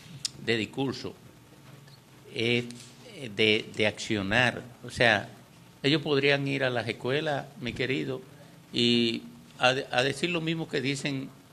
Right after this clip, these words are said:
actualmente. El Congreso Dominicano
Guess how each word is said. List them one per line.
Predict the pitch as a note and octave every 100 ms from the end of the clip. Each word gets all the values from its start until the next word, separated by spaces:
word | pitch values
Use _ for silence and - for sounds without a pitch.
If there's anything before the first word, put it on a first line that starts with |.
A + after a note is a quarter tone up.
| -
actualmente. | B2+ - B2+ C3 D3+ C#3 D3 - - - - - - - - - - - -
El | B2+ B2 B2 A#2+ B2
Congreso | B2+ B2 C3+ D3+ D#3+
Dominicano | D#3 D#3 D3 C3+ G3 C#3+ C#3+ C3 B2+